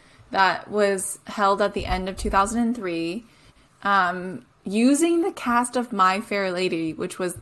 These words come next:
currently, uh, at, playing at London's Old Vic Theatre, which is insane. So the show had just closed, and they were like, "We're keeping everyone for an extra two weeks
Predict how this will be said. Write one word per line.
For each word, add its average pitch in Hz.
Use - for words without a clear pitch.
currently, 208
uh, 180
at, 175
playing 185
at 175
London's 185
Old 170
Vic 165
Theatre, -
which 196
is 202
insane. 214
So -
the 208
show 247
had 240
just 240
closed, 190
and 180
they 175
were 175
like, 175
"We're 202
keeping 240
everyone 180
for 180
an 170
extra 180
two 185
weeks -